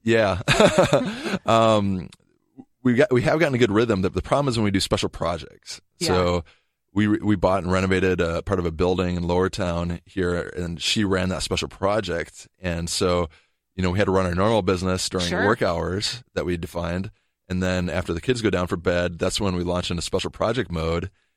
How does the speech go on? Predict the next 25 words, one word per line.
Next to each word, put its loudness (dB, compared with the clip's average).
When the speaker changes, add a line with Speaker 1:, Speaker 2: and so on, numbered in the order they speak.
Speaker 1:
And 2
that 4
got 4
a 4
little 6
overwhelming 2
at -6
times. -2
Speaker 2:
Yeah. -2
Speaker 1:
Yeah. -6
But -2
we, -2
we -2
figured 2
it -4
out. -8
<laughs> -20
Speaker 2:
Um, -4
when -8
you -8
think -12
about -8
managing -10
your -12
team, -12